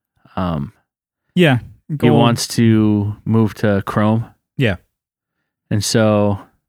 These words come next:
Speaker 1: yeah, I, you know, I think we had talked to him about it. I want, I, I offered to help. Like, "Yeah, dude, totally. Let's do this. Let's
Speaker 2: Mm-hmm.
Speaker 1: see what we can do," you know?
Speaker 2: Yeah.
Speaker 1: Probably upgrade the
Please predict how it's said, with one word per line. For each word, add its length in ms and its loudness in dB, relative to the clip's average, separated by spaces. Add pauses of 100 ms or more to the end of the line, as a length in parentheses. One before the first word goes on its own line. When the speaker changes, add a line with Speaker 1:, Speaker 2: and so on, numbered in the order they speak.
(680)
Speaker 1:
yeah, 100 -2
I, 60 0
you 380 -4
know, 260 -2
I 100 -4
think 120 0
we 100 2
had 100 -2
talked 240 -6
to 80 0
him 40 2
about 220 0
it. 40 -2
I 60 -2
want, 220 -2
I, 140 -2 (320)
I 80 -4
offered 280 -4
to 60 -4
help. 400 -2
Like, 320 -6
"Yeah, 260 0
dude, 320 -2
totally. 280 2
Let's 200 -4
do 200 2
this. 360 0
Let's 200 -2 (100)
Speaker 2:
Mm-hmm. 80 -8 (760)
Speaker 1:
see 160 2
what 60 6
we 80 2
can 120 -2
do," 280 0 (380)
you 100 -4
know? 200 -2 (580)
Speaker 2:
Yeah. 200 0
Speaker 1:
Probably 260 2
upgrade 420 0
the 340 2